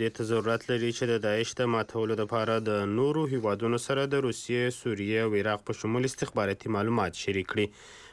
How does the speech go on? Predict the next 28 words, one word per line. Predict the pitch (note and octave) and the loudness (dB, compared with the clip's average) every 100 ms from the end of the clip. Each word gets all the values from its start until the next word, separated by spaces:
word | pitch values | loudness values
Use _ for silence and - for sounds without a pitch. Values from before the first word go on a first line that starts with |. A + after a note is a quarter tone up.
| - | 0
حیدر | A2 A#2+ C3 | 2 4 2
العبادي | C3 B2 B2 C3 B2+ | 2 2 0 2 0
د | B2 | 0
دوشنبې | C3 C3 A#2+ B2 | 0 0 2 0
په | B2 | 2
ورځ | A#2+ A#2 A#2+ | 0 2 0
مخکې | - B2 | -2 -2
له | A2+ A2 | -2 0
دې | A#2 | 2
نه | A2+ - | 0 0
چې | B2+ - - - - B2+ | -2 -2 -12 -20 -4 2
د | C3+ | 4
ملګرو | C#3+ C3+ D3 C#3 | 4 2 2 2
ملتونو | C3+ C3+ C#3 C#3 | 0 -2 0 0
د | B2 A#2+ | 0 0
عمومي | A#2+ B2+ | 2 2
اسمبلۍ | A#2 - A2+ A2+ A2 | 0 0 -2 -2 -2
په | A2+ | 0
غونډه | A2+ A2+ A2 | 2 0 0
کې | A#2+ A2+ | -2 0
د | G#2 G#2 | 0 2
ګډون | G#2 G#2 | 0 0
لپاره | F#2+ A2 G#2+ G#2 | 0 0 0 2
نیویارک | G2+ F#2+ - | 2 0 -4
ته | - | -8
سفر | G2 A2+ | -4 0
وکړي، | A2+ G#2+ | 0 -2
په | A#2 | -4